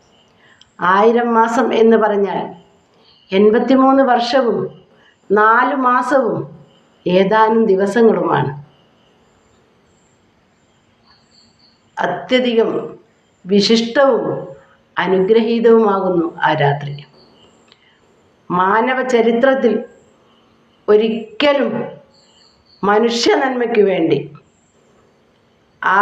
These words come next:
രാവിൽ നിശ്ചയിക്കപ്പെട്ട മഹത്തായ ഒരു കാര്യം ഉണ്ടായിട്ടില്ല. അതുകൊണ്ട് തന്നെ റസൂൽ സല്ലല്ലാഹു അലൈഹി വസല്ലം നമ്മോട് പറഞ്ഞു, "നിങ്ങൾ റമദാനിലെ ഒടുവിലത്തെ പത്തിലെ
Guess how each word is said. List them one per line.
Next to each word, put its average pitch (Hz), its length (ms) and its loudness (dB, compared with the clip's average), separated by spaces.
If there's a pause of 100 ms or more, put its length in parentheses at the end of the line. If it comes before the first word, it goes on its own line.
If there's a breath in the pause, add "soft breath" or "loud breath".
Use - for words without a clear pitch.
രാവിൽ 214 460 0 (840)
നിശ്ചയിക്കപ്പെട്ട 202 880 2
മഹത്തായ 180 760 0
ഒരു 208 280 0
കാര്യം 170 360 0 (580)
ഉണ്ടായിട്ടില്ല. 175 760 -2 (1040 soft breath)
അതുകൊണ്ട് 294 460 0 (140)
തന്നെ 156 280 2 (220)
റസൂൽ 202 200 0
സല്ലല്ലാഹു 170 560 0
അലൈഹി 156 160 2
വസല്ലം 147 400 -2 (200)
നമ്മോട് 185 400 0
പറഞ്ഞു, 143 420 0 (1120)
"നിങ്ങൾ 185 320 4 (420)
റമദാനിലെ 185 760 2 (440)
ഒടുവിലത്തെ 208 640 2 (120)
പത്തിലെ 170 420 2